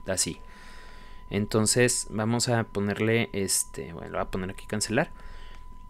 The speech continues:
Y, pues, ¿cómo funciona esta parte de las funciones básicas? Eh, para empezar, bueno, aquí podemos ver que está el, la, una pan-, eh, la ventana de historial. Esta no se puede borrar, se supone, ¿sí? Y,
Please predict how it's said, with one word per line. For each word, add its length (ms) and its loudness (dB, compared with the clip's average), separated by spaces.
Y, 180 8
pues, 240 10
¿cómo 300 6
funciona 600 6
esta 400 4
parte 280 4
de 140 8
las 240 4
funciones 440 0
básicas? 600 4
Eh, 260 6
para 140 6
empezar, 460 8
bueno, 260 4
aquí 140 0
podemos 340 4
ver 140 4
que 100 -2
está 320 6
el, 380 4
la, 180 0
una 180 0
pan-, 380 -2
eh, 320 4
la 100 6
ventana 380 4
de 40 6
historial. 440 6
Esta 180 4
no 140 4
se 80 4
puede 220 6
borrar, 520 6
se 140 -2
supone, 420 -2
¿sí? 280 0
Y, 480 4